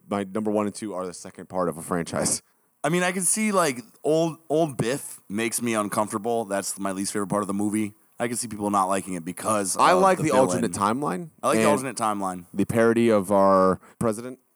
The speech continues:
Speaker 1: who is now a president.
Speaker 2: Yeah, who wasn't then, but now look at it. Hilarious.
Speaker 1: Also, I just fucking love the future.
Speaker 2: I just, I, I don't know, man. The first one's pretty hard to beat. It's so iconic, and the fifties is such a good place to be,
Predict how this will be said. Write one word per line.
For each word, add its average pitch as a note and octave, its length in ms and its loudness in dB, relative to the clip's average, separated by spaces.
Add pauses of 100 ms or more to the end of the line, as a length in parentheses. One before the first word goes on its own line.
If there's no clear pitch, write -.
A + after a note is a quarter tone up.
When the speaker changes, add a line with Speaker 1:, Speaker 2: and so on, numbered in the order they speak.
(200)
Speaker 1:
who A2+ 140 -8
is G2+ 140 -4
now G#2 260 0
a A2 60 0
president. A#2 480 -4
Speaker 2:
Yeah, A#2+ 300 -2
who A2+ 160 -4
wasn't G#2+ 380 -4
then, G2+ 240 -2
but F#2 300 -4
now F#2+ 300 -8
look G2+ 180 -8
at A2 160 -2
it. - 160 -8
Hilarious. G2 640 -10 (320)
Speaker 1:
Also, F#2 180 -10
I F2+ 40 -6
just E2 180 -12
fucking F#2+ 260 -4
love F2 140 -2
the C#2+ 80 -12
future. D#2+ 340 -12 (180)
Speaker 2:
I F#3+ 120 0
just, C#4 260 0
I, - 220 -10
I D#3+ 80 0
don't F#3 80 2
know, D3 140 2
man. G#2+ 220 0
The A#2 60 -6
first F#3 280 2
one's C3+ 160 0
pretty G#2+ 240 2
hard F#2+ 200 2
to F2+ 60 -4
beat. E2 300 -4 (400)
It's A2 140 0
so F3 260 4
iconic, A2+ 480 2
and A#2 100 0
the A#2 60 0
fifties E3+ 380 2
is B2 100 2
such C3 180 0
a B2 40 0
good A2 320 0
place G2+ 280 0
to F2 100 -6
be, E2 400 -8